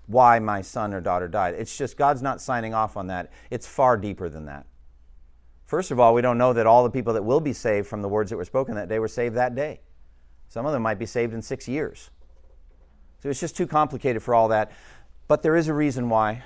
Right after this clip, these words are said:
There's a purpose for everything. And now is not the time to know it. It's too complicated. You just need to trust God, keep moving ahead, don't get bitter toward him,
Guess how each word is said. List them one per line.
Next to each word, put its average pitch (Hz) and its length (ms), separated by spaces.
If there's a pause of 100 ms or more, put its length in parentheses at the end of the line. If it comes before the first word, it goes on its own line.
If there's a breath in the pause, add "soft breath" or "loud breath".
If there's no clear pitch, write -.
(560 loud breath)
There's 123 160
a - 60
purpose 139 380
for 127 120
everything. 101 460 (880 soft breath)
And 123 260
now 143 260
is 139 100
not 143 160
the 143 60
time 135 260
to 135 80
know 95 220
it. 92 80
It's - 120
too 139 140
complicated. 101 600
You 98 120
just - 160
need 104 100
to 87 60
trust - 400
God, 117 320
keep 117 200
moving 113 320
ahead, 107 400
don't 113 240
get 104 180
bitter 113 240
toward 107 280
him, 107 200